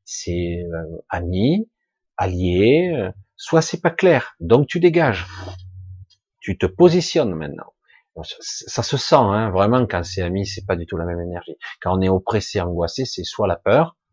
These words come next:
parce qu'on est en panique, mais dans ce cas-là, euh, l'entité doit respecter ça. Elle prend sa distance de sécurité. Normalement, une entité qui veut communiquer de façon amie, elle passe par le rêve, hein. Euh, là, quand c'est une présence qui, qui vous attend,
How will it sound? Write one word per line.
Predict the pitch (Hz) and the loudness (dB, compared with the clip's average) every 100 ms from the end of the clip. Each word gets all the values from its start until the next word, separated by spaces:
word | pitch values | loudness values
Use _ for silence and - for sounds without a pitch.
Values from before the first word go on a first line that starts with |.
| _ | _
parce | - - | -20 -14
qu'on | 82 | -8
est | 82 | -6
en | 82 | -6
panique, | 76 80 123 - - - 95 | -8 -6 -8 -10 -20 -20 -10
mais | 90 | -4
dans | 95 | -4
ce | - | -4
cas-là, | 80 82 117 135 101 | -2 0 -2 -4 -8
euh, | |
l'entité | 90 87 - - 120 | -6 -8 -8 -4 -2
doit | 101 | 0
respecter | 101 98 - - - | -2 -8 -10 -12 -14
ça. | - - 71 - | -14 -14 -14 -10
Elle | 85 | -12
prend | - - 98 | -10 -6 -6
sa | - 85 | -6 -12
distance | 90 - 90 | -14 -14 -14
de | - | -16
sécurité. | - 95 - - - - - _ | -14 -14 -14 -20 -20 -20 -20 _
Normalement, | 82 92 107 | -2 0 4
une | 127 110 | 4 4
entité | 107 101 104 117 | 2 -2 -4 -4
qui | 98 95 | -2 -2
veut | 92 | -2
communiquer | 95 101 101 104 98 107 | 0 -2 0 -2 -2 -2
de | 90 | -2
façon | 87 98 82 | -4 -6 -4
amie, | 85 110 | -2 -2
elle | 98 | -2
passe | 95 - | -4 -6
par | - 82 | -8 -8
le | 76 | -6
rêve, | 76 71 73 82 | -6 -8 -10 -12
hein. | 92 80 78 - - - - - - - | -12 -12 -18 -20 -20 -20 -20 -20 -20 -10
Euh, | - 78 78 80 80 78 - - 64 | -6 -4 -4 -6 -10 -12 -12 -12 -8
là, | 71 90 104 82 - | -2 2 2 0 -6
quand | 78 | -6
c'est | 80 85 - | -6 -10 -10
une | 87 | -10
présence | - - 82 95 104 101 - | -8 -8 -4 -2 -2 -4 -8
qui, | - - _ | -20 -20 _
qui | - 85 | -16 -14
vous | 92 85 | -10 -8
attend, | 87 - 107 123 | -8 2 2 2